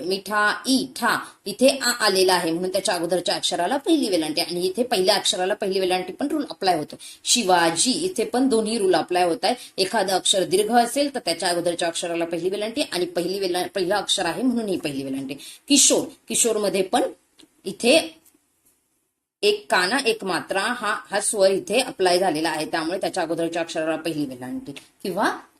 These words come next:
तोही रूल अप्लाय होतोय आणि पहिल्या अक्षराला पहिली वेलांटी हाही रूल इथे अप्लाय होतोय.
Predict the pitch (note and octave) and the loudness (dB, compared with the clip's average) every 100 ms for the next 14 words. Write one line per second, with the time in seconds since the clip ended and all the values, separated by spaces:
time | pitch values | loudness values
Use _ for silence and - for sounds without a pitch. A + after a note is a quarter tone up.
0 | _ _ - A#3 C4+ C#4 C4+ B3+ C4 C4+ | _ _ 2 6 6 6 4 4 4 2
1 | C4 B3+ E4 E4 G3 F#3 D4 C4+ G#3+ G3+ | 2 2 0 0 -2 0 0 0 2 2
2 | G3 - E3 G3 A3 G#3 E3+ C#3 D3+ D#3+ | 2 0 0 0 0 0 0 -2 -4 -6
3 | - B3+ G#3 D#3+ C3+ D3 D#3 C3+ - C3+ | -4 -2 -2 -2 -2 -4 -4 -6 -6 -6
4 | C3+ C3+ C3 - - _ | -6 -10 -14 -20 -20 _